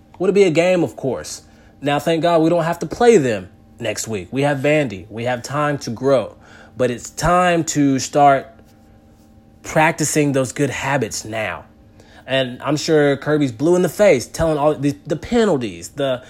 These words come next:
the unnecessary, the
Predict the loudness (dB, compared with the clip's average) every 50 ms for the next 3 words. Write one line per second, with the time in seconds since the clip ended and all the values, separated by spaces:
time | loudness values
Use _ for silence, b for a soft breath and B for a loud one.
0 | B B B B B B 0 0 0 2 2 2 2 2 2 0 0 -2 -2 -2
1 | 0 0 2 2 2 2 2 2 2 2 2 4 2 2 0 -2 -8 -16 -20 _
2 | -14 -14 -14 -12